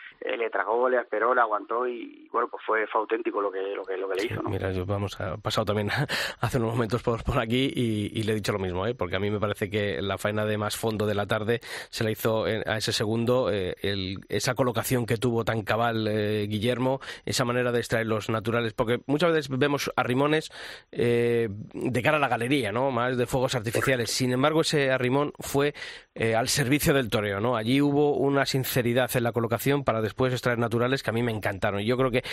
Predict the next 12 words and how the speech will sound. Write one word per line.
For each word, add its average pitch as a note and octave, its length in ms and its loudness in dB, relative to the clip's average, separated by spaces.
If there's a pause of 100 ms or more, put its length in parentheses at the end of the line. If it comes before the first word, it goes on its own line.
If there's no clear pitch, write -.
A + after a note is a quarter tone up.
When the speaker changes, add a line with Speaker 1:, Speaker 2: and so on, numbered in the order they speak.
(200)
Speaker 2:
hay, C#3+ 280 2
hay, D#2 240 0
por C#3+ 200 0
eso, D3 200 0 (300)
no D#3+ 160 4
todo E3+ 220 2
es D#3 100 0
arrimón, B2 760 0
eh, A#2 420 0
de G#2 340 -2
una C3+ 240 2
manera, C3 440 2